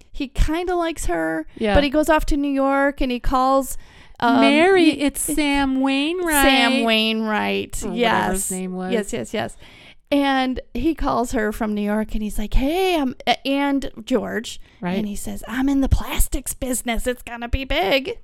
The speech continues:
Speaker 2: And they were right, because
Speaker 1: Yeah.
Speaker 2: it was after World War Two
Speaker 1: Yeah.
Speaker 2: that plastic became a really big deal.
Speaker 1: Yeah, that is when it became
Speaker 2: Now,
Speaker 1: Boom.
Speaker 2: okay, here's a question for you.
Speaker 1: Mm-hmm.
Speaker 2: And stop me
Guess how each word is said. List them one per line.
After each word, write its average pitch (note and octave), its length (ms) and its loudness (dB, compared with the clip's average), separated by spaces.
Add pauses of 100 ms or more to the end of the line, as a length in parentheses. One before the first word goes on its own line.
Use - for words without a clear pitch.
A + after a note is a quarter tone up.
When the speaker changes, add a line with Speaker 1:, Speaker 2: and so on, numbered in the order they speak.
(140)
Speaker 2:
And A3 240 4
they A3+ 100 6
were A#3 200 6
right, B3+ 340 2
because A#3+ 240 0
Speaker 1:
Yeah. A3 140 2
Speaker 2:
it A3+ 100 0
was D4+ 460 0
after B3 340 0
World A3 300 2
War G#3 160 0
Two C4+ 440 0
Speaker 1:
Yeah. A3 200 0 (100)
Speaker 2:
that G#3 220 -4
plastic G#3 480 -2
became G3+ 560 -2
a F#3 80 -2
really F3+ 300 -2
big E3+ 340 -6
deal. F3+ 360 -4
Speaker 1:
Yeah, G#3+ 220 0
that G#3+ 220 0
is G#3+ 200 -2
when G#3 180 0
it G#3 260 -6
became G#3 500 -4 (320)
Speaker 2:
Now, C#4 460 0
Speaker 1:
Boom. A3 160 8
Speaker 2:
okay, G#3 300 -2 (240)
here's E4 260 -2
a - 20 -8
question G#3+ 340 -4
for F#3 200 -8
you. G3+ 320 -8
Speaker 1:
Mm-hmm. G#3 140 -8
Speaker 2:
And A3 140 0
stop B3+ 380 -2
me C#4+ 220 -6